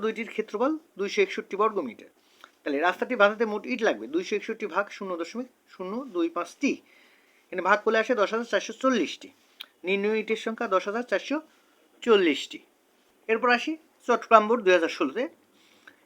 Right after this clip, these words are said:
যে একটি আয়তাকার বাগানের দৈর্ঘ্য প্রস্থের চার গুণ এবং ক্ষেত্রফল এক হাজার ছয়শো বর্গ মিটার। বাগানটি প্রতি পঁচিশ সেন্টিমিটার বর্গাকার পাথর দিয়ে মোড়াতে হবে এবং প্রতিটি পাথরের মূল্য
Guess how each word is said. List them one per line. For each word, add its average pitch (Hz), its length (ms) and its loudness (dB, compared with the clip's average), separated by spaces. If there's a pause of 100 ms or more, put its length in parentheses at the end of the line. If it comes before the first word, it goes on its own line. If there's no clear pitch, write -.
(100)
যে 143 80 2 (140)
একটি 226 220 -4
আয়তাকার 226 360 4
বাগানের 190 280 4
দৈর্ঘ্য 196 260 2
প্রস্থের 220 300 -6
চার 285 180 2
গুণ 117 120 -8 (140)
এবং 185 180 -8
ক্ষেত্রফল 254 320 -2 (540)
এক 185 100 -8
হাজার 208 220 -2
ছয়শো 214 280 0 (120)
বর্গ 151 240 4
মিটার। - 220 -12 (440)
বাগানটি 226 340 8 (100)
প্রতি 220 280 -4
পঁচিশ 208 380 -4 (160)
সেন্টিমিটার 214 440 -4
বর্গাকার 190 380 0
পাথর 190 280 0
দিয়ে 226 140 0 (180)
মোড়াতে 185 500 2 (160)
হবে 208 240 4 (280)
এবং 208 140 4 (580)
প্রতিটি 208 300 -4 (100)
পাথরের 208 320 2
মূল্য 214 160 0